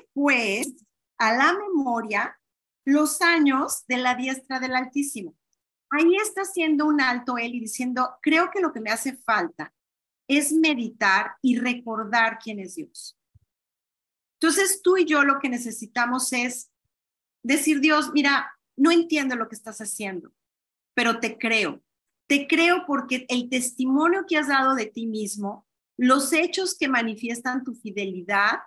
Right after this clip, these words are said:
ahí están y no los puedo negar". Entonces,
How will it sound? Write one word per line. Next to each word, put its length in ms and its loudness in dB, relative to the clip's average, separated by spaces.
ahí 240 4
están 720 0
y 100 2
no 120 4
los 180 -2
puedo 240 -2
negar". 400 -8
Entonces, 840 2